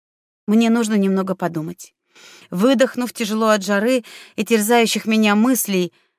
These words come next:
подбегаю к Айдарову, который держит Аришу на руках. Они так мило и гармонично смотрятся, когда вместе. И похожи.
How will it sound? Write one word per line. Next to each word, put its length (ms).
подбегаю 500
к 80
Айдарову, 600
который 380
держит 380
Аришу 320
на 140
руках. 440
Они 220
так 180
мило 220
и 80
гармонично 600
смотрятся, 640
когда 340
вместе. 560
И 80
похожи. 640